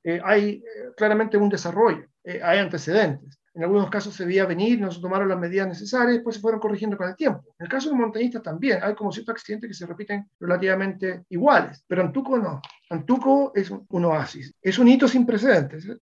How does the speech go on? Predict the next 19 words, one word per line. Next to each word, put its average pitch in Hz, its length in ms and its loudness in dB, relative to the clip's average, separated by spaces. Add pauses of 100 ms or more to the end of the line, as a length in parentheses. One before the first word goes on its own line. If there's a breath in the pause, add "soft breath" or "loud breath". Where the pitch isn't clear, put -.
De 190 100 6
partida 277 300 8
porque 247 220 4
la 180 100 6
zona 277 320 8
es 240 60 8
de 226 80 8
baja 247 180 4
accidentabilidad, 220 800 -2 (260)
es 196 140 2
la 196 100 6
única 233 260 4
gran 214 220 0
tragedia 214 380 -4
militar 202 420 2 (560)
de 165 140 -2
todos 208 140 6
los 151 80 -4
tiempos. 262 280 -6